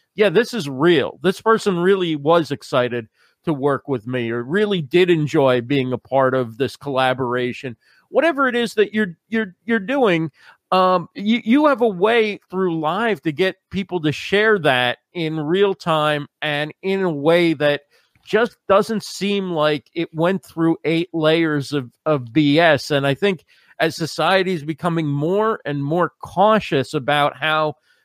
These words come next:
they communicate within a business environment, within building a personal brand and all these things, there's something about seeing somebody just go on live where anything can happen.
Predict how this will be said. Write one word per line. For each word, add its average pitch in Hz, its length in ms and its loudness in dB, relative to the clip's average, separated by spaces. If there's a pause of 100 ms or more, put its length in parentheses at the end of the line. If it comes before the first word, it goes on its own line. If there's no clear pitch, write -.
(100)
they 160 160 4
communicate 165 840 2
within 147 340 -4
a 131 40 -6
business 151 800 -4 (100)
environment, 127 1080 -2
within 156 440 -4 (320)
building 165 420 2
a 160 60 4
personal 165 640 0
brand 127 460 0
and 127 120 -4
all 151 200 -2
these 147 280 -8
things, 139 400 -2 (280)
there's 190 220 2
something 220 460 -2
about 165 340 0
seeing 208 400 -2
somebody 156 540 -2
just 160 380 -2
go 151 260 2
on 135 280 0
live 123 600 0 (260)
where 135 240 2
anything 185 520 0
can 156 160 -4
happen. 151 560 -2